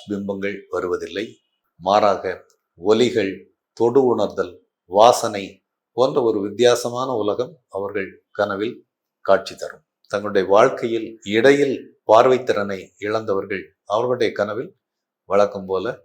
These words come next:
காட்சிகள் வரும். ஒருவர் பிறவியிலேயே பார்வை சவால் கொண்டவராக இருந்தால் அவர்களுக்கு காட்சி பிம்பங்கள் என்பது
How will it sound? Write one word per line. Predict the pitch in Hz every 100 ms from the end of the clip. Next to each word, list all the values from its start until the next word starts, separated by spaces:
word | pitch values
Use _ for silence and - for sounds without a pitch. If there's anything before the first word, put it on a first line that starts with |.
| _
காட்சிகள் | - 101 104 - 101 110 -
வரும். | _ 82 - _ _ _
ஒருவர் | 101 101 98 95 -
பிறவியிலேயே | - 107 120 123 120 113 113 127 104 - _
பார்வை | 101 107 110
சவால் | 110 101 101 98
கொண்டவராக | 95 95 95 92 92 87
இருந்தால் | 87 85 95 107 - _ _ _ _ _ _ _ _ _
அவர்களுக்கு | 95 101 101 95 - 110 -
காட்சி | - 107 113 120
பிம்பங்கள் | 110 104 101 101 87 -
என்பது | 101 101 101